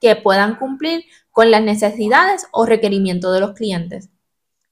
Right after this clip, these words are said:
En consecuencia, el personal del Departamento de Servicio al Cliente, compuesto en su mayoría por mujeres, tendrá que ser reducido significativamente ante la escasez o pérdida de clientes.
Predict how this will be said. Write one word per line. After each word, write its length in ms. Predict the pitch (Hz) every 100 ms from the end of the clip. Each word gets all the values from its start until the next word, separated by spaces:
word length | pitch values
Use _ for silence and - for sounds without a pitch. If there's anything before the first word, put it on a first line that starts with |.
| _
En 220 | - 294
consecuencia, 960 | 294 285 277 269 269 254 240 - - _ _ _ _ -
el 160 | 226
personal 520 | 233 233 233 226 226 247
del 180 | 262
Departamento 720 | 247 247 226 220 208 247 247 226
de 120 | 196
Servicio 500 | 202 185 190 208 233
al 140 | 247
Cliente, 560 | 247 247 180 170 180 180 - -
compuesto 480 | 214 214 214 233 254
en 80 | 285
su 100 | 294
mayoría 540 | 269 262 254 262 233 226
por 180 | 233
mujeres, 540 | 285 277 262 190 208 - _
tendrá 340 | - 220 214 220
que 80 | 277
ser 200 | 294 294
reducido 460 | 302 269 269 294 294
significativamente 1200 | 277 226 220 214 214 202 196 269 302 339 320 277 - - -
ante 360 | 220 226 220 220
la 80 |
escasez 680 | 220 - 220 202 254 302 254 -
o 160 | 226
pérdida 380 | 220 196 196 202
de 120 | 202
clientes. 580 | 202 214 170 175 175 -